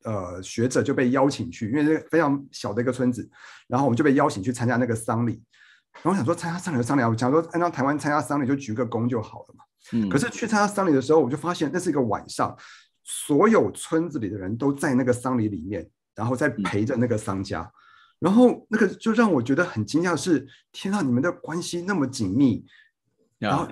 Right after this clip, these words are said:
Speaker 1: 一个长辈过世，然后你们要用这样的方式来表达他的哀-，对他的哀悼，那是不是其他人，呃，过世的时候可能也要把那么整个村子里人动员起来？所以你就看到那个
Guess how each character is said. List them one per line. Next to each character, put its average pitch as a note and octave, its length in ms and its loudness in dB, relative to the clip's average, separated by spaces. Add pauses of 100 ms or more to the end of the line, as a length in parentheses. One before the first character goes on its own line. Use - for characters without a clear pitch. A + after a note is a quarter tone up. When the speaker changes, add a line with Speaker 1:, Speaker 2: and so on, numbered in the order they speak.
(120)
Speaker 1:
一 D3 80 -2
个 C#3+ 80 4
长 A#2+ 220 4
辈 D#3 160 6
过 D3+ 220 4
世， C#3+ 240 2
然 A#2 140 2
后 D#3+ 240 -2
你 A2+ 120 -4
们 A2+ 100 0
要 E3+ 140 0
用 E3 100 -2
这 G#3+ 140 -2
样 F3+ 80 0
的 B2 80 0
方 C3+ 180 -2
式 C#3 140 -4
来 A#2+ 100 0
表 G#2+ 220 -4
达 G2+ 240 0
他 A#2+ 140 -4
的 A2+ 160 0
哀-， A2+ 200 0 (140)
对 C#3+ 100 2
他 C3 140 2
的 A#2 80 2
哀 A#2 180 0
悼， A2 240 2 (440)
那 E3+ 200 2 (200)
是 - 180 -4
不 - 20 4
是 G3 80 -4
其 - 120 -4
他 D#3 120 0
人， A#2 320 -2 (140)
呃， A#2+ 160 -2
过 D3+ 160 2
世 C#3+ 120 0
的 B2+ 80 2
时 A2 140 -8
候 - 60 -6
可 G#2+ 60 -2
能 B2 100 2
也 B2 60 2
要 A#2 100 2
把 A#2 180 -4 (140)
那 D#3+ 80 -2
么 C#3 100 2 (200)
整 A2+ 140 -4
个 B2+ 100 2
村 D3 260 -2
子 C#3+ 60 -2
里 A2+ 40 0
人 G#2 120 -2
动 D3+ 180 2
员 A2 140 0
起 - 180 -10
来？ - 180 -16 (520)
所 - 180 4
以 A#3+ 160 6
你 D3+ 80 0
就 G#3 100 6
看 A3 140 4
到 G#3 80 6
那 G#3+ 80 4
个 F3 220 0